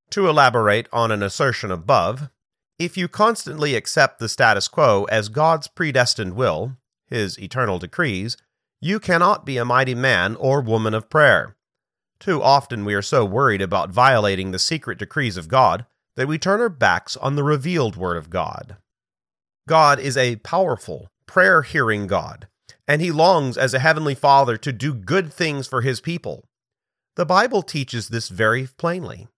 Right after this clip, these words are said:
See Matthew seven eleven. Yes, sometimes God allows bad things to happen to good people, Job, for example, but that's not the way he operates most of the time. He is a loving heavenly father to his children,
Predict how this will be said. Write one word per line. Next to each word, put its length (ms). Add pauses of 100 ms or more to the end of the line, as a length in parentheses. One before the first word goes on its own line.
(100)
See 160
Matthew 380
seven 360
eleven. 500 (680)
Yes, 400
sometimes 580
God 240
allows 440
bad 380
things 280
to 80
happen 340
to 80
good 240
people, 460 (360)
Job, 380
for 180
example, 540 (480)
but 160
that's 320
not 300
the 100
way 240
he 160
operates 560
most 320
of 80
the 80
time. 480 (480)
He 200
is 180
a 100
loving 440
heavenly 400
father 400
to 160
his 180
children, 560